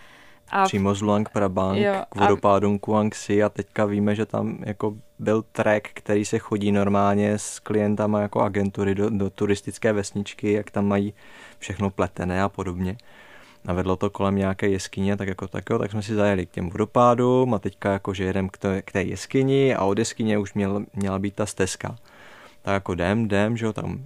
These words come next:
Speaker 2: jeden shooter vápenej, druhej, třetí a teďka jako jdeš a teďka se to zužuje, zužuje do té džungle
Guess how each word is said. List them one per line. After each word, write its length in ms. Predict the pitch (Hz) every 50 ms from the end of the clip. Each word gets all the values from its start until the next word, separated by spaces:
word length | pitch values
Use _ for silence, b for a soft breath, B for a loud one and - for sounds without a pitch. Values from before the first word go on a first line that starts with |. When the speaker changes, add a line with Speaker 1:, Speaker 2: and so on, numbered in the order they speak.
| - -
Speaker 2:
jeden 460 | - - 117 92 92 90 92 92 92
shooter 720 | 92 - - 98 - - - 92 92 90 90 90 90 92 92 98 104 107
vápenej, 720 | 104 92 92 90 87 - 92 92 90 90 90 90 90 90
druhej, 600 | 87 90 90 90 90 92 92 90 90 90 90 92
třetí 640 | 95 - - - 90 85 - - - 90 87 87 90
a 40 | 92
teďka 280 | - 90 - - - 95
jako 200 | 95 - - 110
jdeš 300 | 98 - 87 95 - -
a 40 | -
teďka 180 | - - - 101
se 140 | - - -
to 120 | - 98
zužuje, 460 | 87 - 90 82 82 90 92 95 95
zužuje 320 | 87 95 87 82 92 90 87
do 100 | 92 87
té 120 | - 101
džungle 580 | 92 90 - 92 90 87 90 90 90 90 92